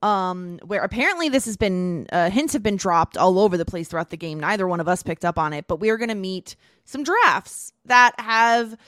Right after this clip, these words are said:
uh, escaped the zoo after the, after the pandemic happened. Um, and we get to pet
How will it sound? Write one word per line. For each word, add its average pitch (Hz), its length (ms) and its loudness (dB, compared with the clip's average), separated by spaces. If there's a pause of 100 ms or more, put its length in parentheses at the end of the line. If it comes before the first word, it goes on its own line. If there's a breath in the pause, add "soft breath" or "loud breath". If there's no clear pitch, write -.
(260 soft breath)
uh, 202 420 4
escaped 294 440 -6
the 254 100 -4
zoo 208 500 0
after 185 720 -2
the, 156 420 -2
after 170 320 -4
the 165 80 -12
pandemic 190 580 -2
happened. 190 720 0 (420 soft breath)
Um, 185 640 -2
and 233 420 -4
we 254 160 -8
get 302 180 -4
to 339 80 -12
pet 370 400 -2